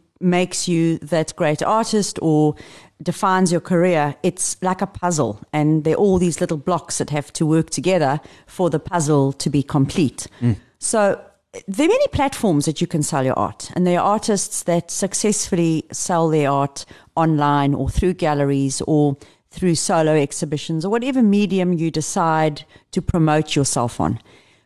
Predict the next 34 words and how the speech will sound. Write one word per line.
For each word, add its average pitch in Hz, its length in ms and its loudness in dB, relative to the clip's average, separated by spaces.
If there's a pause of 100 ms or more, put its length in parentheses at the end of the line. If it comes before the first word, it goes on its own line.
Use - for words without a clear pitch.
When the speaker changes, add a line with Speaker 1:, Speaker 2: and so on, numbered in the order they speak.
Speaker 1:
But 233 380 -2 (140)
I 269 220 2
decided 220 440 -2
to 214 80 -6
go 190 160 0
the 180 120 -2
art 175 260 0
fair 175 280 2
route 156 440 0
because 208 240 -2
I'm 202 100 4
a 190 40 0
people's - 420 -2
person. 131 520 -2
I 170 120 0
love, 190 520 0
um, 165 320 -2
I, - 120 -4 (120)
don't 214 200 0
get 277 80 2
me 262 100 4
wrong, 180 320 0
I 156 80 -2
love 160 240 0
being 185 140 0
on 175 80 2
my, 147 120 0 (200)
by 143 100 -2
myself 147 480 -2
and 139 180 0
having 151 280 2
the 143 60 0
solitude 147 580 0
of, 127 200 0